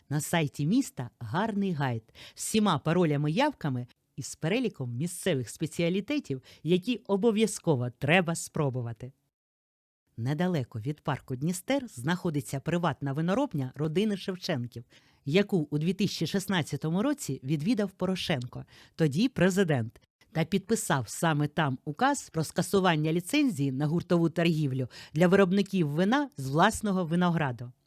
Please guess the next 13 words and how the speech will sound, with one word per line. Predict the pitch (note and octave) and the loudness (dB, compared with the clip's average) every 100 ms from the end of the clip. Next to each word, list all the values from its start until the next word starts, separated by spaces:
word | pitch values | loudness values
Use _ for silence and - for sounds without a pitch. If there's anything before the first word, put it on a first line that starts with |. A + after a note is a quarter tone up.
| _ _ _ _ _ | _ _ _ _ _
Екскурсії | C#3+ - - B3+ D#4 - D#3 C3 | -12 -10 -4 -2 -2 -2 -4 -4
проводять | - D3+ F#3 A3+ G#3 | -2 0 0 0 0
за | C3 F3+ | 0 0
домовленістю. | F#3+ F3+ C3+ B2 A#2+ B2 - - - _ - - - | 2 2 2 0 -4 -6 -8 -10 -10 _ -20 -18 -4
Є | D#3+ G3 | 4 4
сторінка | F3 - F#3 F3+ D3 D3+ | 4 2 4 4 2 -2
в | |
Фейсбуці | - G3+ F#3 A#3 D#4+ - B2+ | 2 2 2 -2 -2 -2 -6
з | |
всіма | - - D3+ G3+ | -6 -2 2 2
контактами. | - A3 F#3+ B2+ - A#2 A#2+ C3 _ _ _ _ _ _ _ _ _ _ _ _ _ _ | 0 -4 0 -2 -4 -10 -10 -12 _ _ _ _ _ _ _ _ _ _ _ _ _ _
А | - C3 | -8 -8
ще | - - - E3 A3 | -8 -8 -2 -2 -2